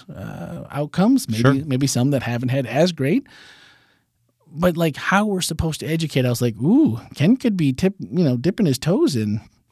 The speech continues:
Speaker 2: Yeah.
Speaker 1: in, in a little bit of hot water here, the way the current might just change, go from <laughs> cold to warm, lukewarm, hot."
Speaker 2: Okay.
Speaker 1: How'd you feel it went?
Speaker 2: <laughs> How did I feel it went? It went the way I wanted it to go. I don't know if, uh,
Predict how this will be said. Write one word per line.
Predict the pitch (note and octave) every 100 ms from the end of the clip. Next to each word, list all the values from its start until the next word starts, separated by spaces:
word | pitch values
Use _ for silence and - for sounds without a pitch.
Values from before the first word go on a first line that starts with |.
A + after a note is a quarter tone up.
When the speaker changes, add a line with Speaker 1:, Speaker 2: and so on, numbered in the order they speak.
| -
Speaker 2:
Yeah. | G2+
Speaker 1:
in, | D3
in | C#3+ C#3
a |
little | E3 E4
bit | D4
of | G#2+
hot | C3+ B2+
water | A#2 G#3 C#4
here, | A2 A#2+ A2+
the | A#2
way | B2 C#3+
the | A2+
current | - A3+ G3 C3+
might | B2+ -
just | C3 -
change, | - F3+ E3 A#2+ A#2+
go | C3+ C3+
from | C3 C3+ -
<laughs> | - -
cold | D#3 D3+ D#3+
to | D#3
warm, | C3 C#3+ D#3+ B2
lukewarm, | D#3 E3 D#3 E3 E3
hot." | C3+ G3+ - -
Speaker 2:
Okay. | A2+ - A#2+ C3
Speaker 1:
How'd | - F#3+
you | F#3+
feel | A3 G3
it |
went? | G3+ A#2+ - _ _ _ _ -
Speaker 2:
<laughs> | - - _ - - F#3+ - - - D#3 C3
How | - C#3+
did | C3+
I | B2+ B2+ B2+
feel | - A2
it | A2
went? | G#2 G#2
It | A2
went | A#2+ B2+
the | B2
way | B2
I | A#2+
wanted | D#3+ G#2+ G2+
it | G2+
to | A2+
go. | A2+ B2 -
I | A#3 A#2
don't | A#2 B2
know | B2 A#2 A#2
if, | A#2 -
uh, | A#2 A2+